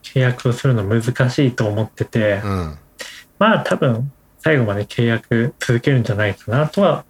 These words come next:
Speaker 1: 思う。
Speaker 2: 今シーズンいっぱいは？
Speaker 1: そう、そうだね。
Speaker 2: オフになったら分かんない？
Speaker 1: まあ分かんないけど、多分契約続けるんじゃない？
Speaker 2: うーん。はい。続いて三つ目。
Speaker 1: 去年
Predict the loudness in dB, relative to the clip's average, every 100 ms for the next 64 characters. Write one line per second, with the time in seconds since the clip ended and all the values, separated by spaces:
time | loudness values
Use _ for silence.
0 | -2 0 0 -4 _ -6 -4 -2 -2 -2
1 | -2 -4 -6 -12 _ _ _ _ _ _
2 | -2 -2 -2 _ -4 0 0 0 -2 -4
3 | _ -8 -6 -2 -2 -2 -6 -6 -8 -10
4 | -12 -20 _ 0 2 2 0 0 -2 -4
5 | -4 -4 0 -2 -2 -4 -2 2 2 0
6 | -4 -8 -4 0 0 2 0 2 2 2
7 | 0 -4 -10 _ -8 -4 -4 -4 -4 -4
8 | -4 -4 -6 -10 _ -6 -4 -4 -6 _
9 | _ -8 -6 -4 -4 -4 -4 -4 -4 -2
10 | -2 -2 -4 -6 -20 _ -2 0 2 2
11 | 2 0